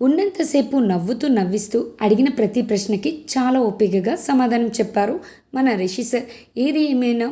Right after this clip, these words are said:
ముఖేష్ గౌడను కలవడం చాలా హ్యాపీగా ఉందని చెప్తాను. ఆ ఫ్యాన్ మూమెంట్, స్వీట్ మెమరీస్ ఇంకా ఇంకా మీతో షేర్ చేసుకోవాలని ఉంది. ముఖేష్ గౌడ మీటింగ్ మరికొన్ని విశేషాలు మరో వీడియోలో చెప్తాను. ముఖేష్ గౌడతో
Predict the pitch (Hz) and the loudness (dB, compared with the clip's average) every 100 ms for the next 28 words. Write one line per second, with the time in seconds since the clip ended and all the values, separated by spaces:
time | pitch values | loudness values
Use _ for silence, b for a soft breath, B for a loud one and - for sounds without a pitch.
0 | 285 196 233 240 - 226 226 214 220 196 | -4 -2 -2 -4 -2 0 2 2 0 0
1 | 202 - B B _ - 285 277 254 226 | 0 -2 B B _ -6 -4 -2 -2 -4
2 | - 208 214 202 202 240 226 - 220 220 | 0 2 4 2 0 0 -2 0 0 0
3 | - 240 - 202 196 254 262 262 254 - | -2 -6 -2 -2 0 2 4 4 0 -4
4 | B - 330 370 311 294 262 277 - - | B -6 2 2 4 4 4 2 -2 -6
5 | 214 196 269 269 254 269 254 240 330 - | -2 0 4 4 4 4 4 2 -4 -4
6 | - 302 302 277 - 269 262 262 262 262 | 0 0 0 -4 0 2 4 6 6 4
7 | 277 B B - 247 370 359 330 311 285 | 2 B B -6 -2 0 0 0 2 2
8 | 240 240 277 381 269 190 196 269 262 269 | 0 0 -4 -4 -2 0 2 4 4 4
9 | 240 277 - 269 254 294 B B - 349 | 2 -2 0 2 0 -2 B B -4 0
10 | 339 277 247 262 302 277 269 - 269 285 | 2 2 0 0 -2 -4 -4 0 0 -2
11 | B B _ 226 214 320 - 320 311 311 | B B _ -6 -2 -2 2 4 4 2
12 | 311 | -2